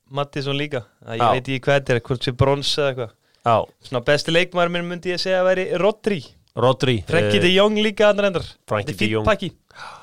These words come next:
Speaker 2: Fekk fínan pakka þarna, Matza Tax komið út um allt, en, eh, vonbrigðin fyrir mig voru þau að það er engin Íslendingur þarna og það segir okkur aðeins hvað við Íslendingarnir höfum verið að gera í Evrópu,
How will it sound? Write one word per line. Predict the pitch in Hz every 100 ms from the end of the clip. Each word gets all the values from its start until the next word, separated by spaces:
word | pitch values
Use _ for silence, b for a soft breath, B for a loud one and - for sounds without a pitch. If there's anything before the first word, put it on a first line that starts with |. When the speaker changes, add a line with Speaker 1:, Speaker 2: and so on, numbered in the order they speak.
| B B
Speaker 2:
Fekk | _ 95
fínan | - 107 92
pakka | 104 101
þarna, | 107 104 104
Matza | 107 107
Tax | 110 101
komið | 123 117
út | 110
um | 113
allt, | 123 120
en, | 95
eh, | 117
vonbrigðin | 123 139 135 135 120
fyrir | 131
mig | 139 151
voru | 139 127
þau | 151
að | 131
það | 143
er | 143 180
engin | 175 185 180 175
Íslendingur | 185 185 147 123 110 -
þarna | 107 113 120 110 95
og |
það | 104 123
segir | - 143 135
okkur | 123 131
aðeins | 123
hvað | 139 127
við | 127 135
Íslendingarnir | 135 123 127
höfum | 131
verið | 123 120
að | 113
gera | 143 143 135
í | 127
Evrópu, | 143 147